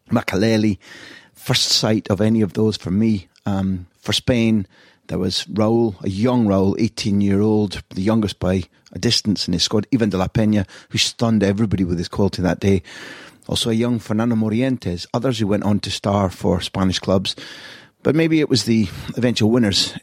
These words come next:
Italy, who had seemingly the most star-studded squad. Gigi Buffon, Fabio Cannavaro, Francesco Totti, Panucci, Nesta. Think about that. All coached by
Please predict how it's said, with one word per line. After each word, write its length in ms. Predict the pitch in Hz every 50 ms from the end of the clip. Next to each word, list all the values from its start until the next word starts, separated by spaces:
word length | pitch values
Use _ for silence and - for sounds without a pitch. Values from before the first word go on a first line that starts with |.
| _ -
Italy, 340 | - - 120 101 98 92
who 120 | 85 95 98
had 200 | 101 101 92 82 - - - - - - - - _
seemingly 480 | - - 135 147 165 147 113 104 107 98 - -
the 120 | 101 101
most 320 | 101 110 113 110 - - -
star-studded 680 | - - - - 117 113 107 - - 110 95 98 92
squad. 460 | - - - - 110 110 101 - - 73 - 107
Gigi 260 | 95 - 110 92 107 107
Buffon, 560 | 107 110 - - - 131 127 127 127 120 - - - - - - - _ _ _
Fabio 340 | _ - 101 98 92 104 101
Cannavaro, 880 | - - 127 101 98 101 117 123 123 120 120 120 117 113 117 117 113 107 - _ _ -
Francesco 480 | - 110 95 - - 104 - - 104
Totti, 640 | 95 - - 123 120 120 - - - 120 113 113 113 - - - - - - - _ -
Panucci, 760 | - 110 107 120 131 127 117 _ - - - 123 117 113 120 113 - _ _ _
Nesta. 760 | - 98 107 117 127 147 - - - - 139 123 123 123 120 - _ _ _ _ _ _
Think 180 | - 139 123 113
about 220 | 104 107 101 -
that. 360 | - 123 110 92 - - - - _ _
All 240 | - 131 135 131 120
coached 540 | - - - 139 113 95 - - - - -
by 300 | 110 101 101 98 95 92